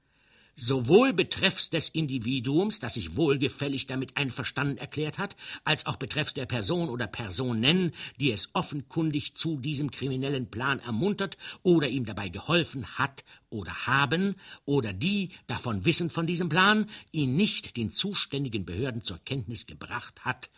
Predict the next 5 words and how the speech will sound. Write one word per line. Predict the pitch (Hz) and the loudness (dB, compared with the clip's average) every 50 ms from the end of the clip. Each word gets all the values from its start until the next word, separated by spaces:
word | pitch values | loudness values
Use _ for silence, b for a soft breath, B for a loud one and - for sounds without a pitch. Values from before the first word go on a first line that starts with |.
| b b b b b _ | b b b b b _
oder | - 104 101 98 95 90 87 - - | -10 -8 -8 -6 -8 -8 -10 -8 -4
haben. | 113 110 80 - - - - _ _ _ _ _ _ _ _ _ _ _ _ _ _ _ _ _ _ _ _ _ _ _ _ _ _ _ _ _ b b b b b b b b b b b b b b b b b b b b b b b b | -2 -2 -2 -4 -8 -16 -20 _ _ _ _ _ _ _ _ _ _ _ _ _ _ _ _ _ _ _ _ _ _ _ _ _ _ _ _ _ b b b b b b b b b b b b b b b b b b b b b b b b
Tja, | b - - 123 120 107 B B B B B B B B B B B B _ _ _ | b -4 -2 -2 -2 -2 B B B B B B B B B B B B _ _ _
aber, | - 104 113 131 135 127 101 117 110 101 - | -8 -4 -2 -2 -2 -2 -4 -6 -8 -8 -6
aber, | - 117 110 107 104 101 104 101 92 | -6 -4 -4 -4 -6 -6 -8 -10 -10